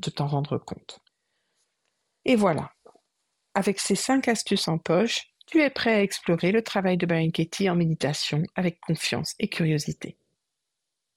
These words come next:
Tu sais, ce qui est vraiment génial dans cette méditation, c'est qu'elle se plie à tes envies et à ton style de vie. Que tu préfères la solitude apaisante de ton petit cocon, crayon à la main,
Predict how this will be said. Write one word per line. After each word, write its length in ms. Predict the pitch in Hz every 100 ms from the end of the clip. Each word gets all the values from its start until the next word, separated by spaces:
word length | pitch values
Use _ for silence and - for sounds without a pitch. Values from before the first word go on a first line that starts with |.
| _ _ -
Tu 120 | 214
sais, 360 | - 269 285 - - - _ -
ce 160 | -
qui 180 | 196 214
est 40 | 208
vraiment 340 | 208 220 214
génial 420 | 196 202 196 190
dans 120 | 202
cette 240 | 190 185 -
méditation, 680 | 185 175 170 175 - 175 202 _ _ _ _ _ _ _
c'est 140 | - 220
qu'elle 220 | 226 208
se 160 | -
plie 380 | 208 - 208 208
à 80 | -
tes 260 | - 185 175
envies 420 | 175 165 165 180
et 120 | - 170
à 60 |
ton 160 | - 170
style 280 | - 175 147
de 80 |
vie. 280 | 143 135 - - _ _ _ _ _ _
Que 100 | -
tu 120 | 214
préfères 380 | 214 233 214 208
la 120 | 156
solitude 520 | 160 - 220 208 214 -
apaisante 720 | - - 214 180 190 170 156 156
de 180 | 170
ton 200 | 170 170
petit 380 | 165 190 - 202
cocon, 440 | - 185 - - - _ _ _ _
crayon 400 | - 185 190 185
à 80 | 175
la 120 | 180
main, 200 | 147